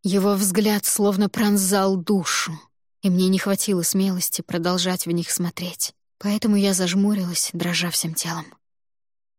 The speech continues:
Я сглотнула и заговорила, пытаясь избавиться от страха, который сковал моё горло.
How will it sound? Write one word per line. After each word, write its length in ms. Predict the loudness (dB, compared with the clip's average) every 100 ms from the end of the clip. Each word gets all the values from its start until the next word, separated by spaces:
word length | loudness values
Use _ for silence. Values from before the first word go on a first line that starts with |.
| _ _ -6
Я 140 | -2
сглотнула 520 | -2 -2 0 2 4 4
и 100 | 4
заговорила, 580 | 4 4 4 2 2
пытаясь 500 | 0 -4 0 0 2
избавиться 600 | 0 2 2 2 0 0
от 100 | 0
страха, 560 | -2 0 0 0 0 -2
который 340 | -2 0 0
сковал 400 | 0 0 0 2
моё 280 | 2 2 0
горло. 440 | 0 0 -2 -8